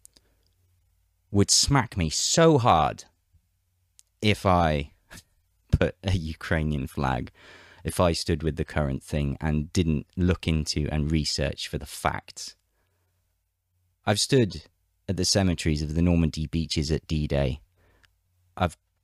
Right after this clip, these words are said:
cried in front of graves of men,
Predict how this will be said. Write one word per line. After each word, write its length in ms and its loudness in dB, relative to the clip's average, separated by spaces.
cried 440 0
in 180 -4
front 320 -2
of 320 -6
graves 680 -4
of 220 -6
men, 400 -2